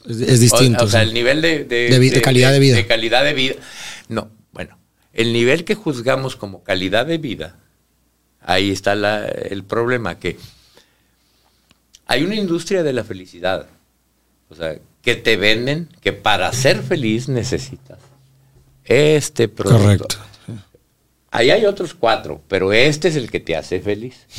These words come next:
Speaker 1: <laughs>
Speaker 2: Y se las compramos todas.
Speaker 1: Sí, claro.
Speaker 2: Todas esas historias se las compramos al, al mundo. Y unos a lo mejor lo proponen porque creen que eso es cierto. Y ot-,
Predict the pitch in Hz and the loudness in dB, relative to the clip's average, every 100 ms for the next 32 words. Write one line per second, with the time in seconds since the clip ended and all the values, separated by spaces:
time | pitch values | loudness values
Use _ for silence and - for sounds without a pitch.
0 | 127 113 _ - 107 98 107 107 104 107 | -14 -16 _ -8 -4 -2 -2 -6 -8 -10
1 | 98 120 165 151 - 165 190 190 - - | -6 -4 -4 -6 -6 -4 -2 -4 -6 -16
2 | - _ 131 104 107 107 107 139 196 214 | -20 _ -2 2 4 4 4 2 0 -4
3 | 196 185 180 160 - 160 175 156 147 - | -6 -8 -10 -10 -6 -6 -6 -6 -10 -10
4 | 127 123 135 156 156 113 110 - - - | -14 -10 -10 -10 -12 -8 -6 -8 -14 -8
5 | 107 110 117 175 165 92 - _ _ _ | -4 -2 -2 -2 -2 -4 -6 _ _ _
6 | _ _ _ _ _ _ _ _ _ _ | _ _ _ _ _ _ _ _ _ _
7 | _ _ _ 143 156 170 180 196 196 - | _ _ _ 0 4 4 4 0 -2 -8
8 | - _ _ _ _ _ _ _ _ _ | -14 _ _ _ _ _ _ _ _ _
9 | _ _ _ _ _ 127 123 120 117 104 | _ _ _ _ _ 0 2 2 0 -2
10 | 139 175 180 - 131 - 151 185 170 143 | -2 0 -4 -6 -12 -8 -6 -6 -6 -8
11 | 120 113 - - 139 196 185 - 113 110 | -6 -6 -6 -4 0 0 -2 -6 -6 -6
12 | 107 98 - 80 - _ _ _ _ _ | -8 -8 -6 -6 -8 _ _ _ _ _
13 | _ _ _ _ _ _ _ _ _ _ | _ _ _ _ _ _ _ _ _ _
14 | 104 107 110 113 117 123 - | 0 2 2 2 2 0 -4